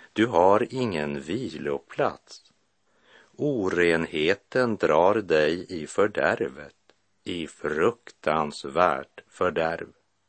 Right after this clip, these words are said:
Har inte Gud rätt, min vän? Sök inte falsk tröst.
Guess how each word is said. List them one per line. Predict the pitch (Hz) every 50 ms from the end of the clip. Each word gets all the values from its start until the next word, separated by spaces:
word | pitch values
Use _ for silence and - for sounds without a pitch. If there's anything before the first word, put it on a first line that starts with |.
| _ _ _ _ _ _ _ _ _ _ _ _ _ _ _ _
Har | - - 104 98 98
inte | 98 98 95 - - 98 95
Gud | 90 78 80 90 98 98 101 101 104 -
rätt, | - - 104 135 151 147 - _ _ _ _ - - _ _ _
min | - 117 131 135 123
vän? | 95 73 69 - - - - _ _ _ _ _ _ _ _ _ _ _ _ _ _ _ _ _ - - - -
Sök | - - - - 147 135 113 - -
inte | 110 95 82 - 80
falsk | - - - 82 73 69 - - - - - - - _
tröst. | - - - 110 101 82 82 - - - -